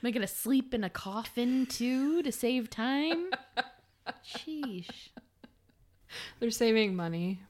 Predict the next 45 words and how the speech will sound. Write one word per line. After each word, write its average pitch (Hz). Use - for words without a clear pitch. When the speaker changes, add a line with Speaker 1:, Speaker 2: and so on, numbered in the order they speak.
Speaker 2:
by 165
<laughs> -
just 233
buying 180
the 175
funeral 170
home 180
that 190
they're 190
gonna 180
need. 175
Oh, 233
Lord. 160
Speaker 1:
Wow. -
Speaker 2:
So, 220
uh, 208
Missus 277
Snedeker 226
said 185
in 196
an 180
interview, 170
"The 208
first 330
night 247
we 226
were 240
in 202
the 208
house, 180
he 226
came 220
to 240
me 196
and 190
said, 165
'We 202
have 170
to 170
leave 151
here. 156
This 170
house 170
is 175
evil.'" 170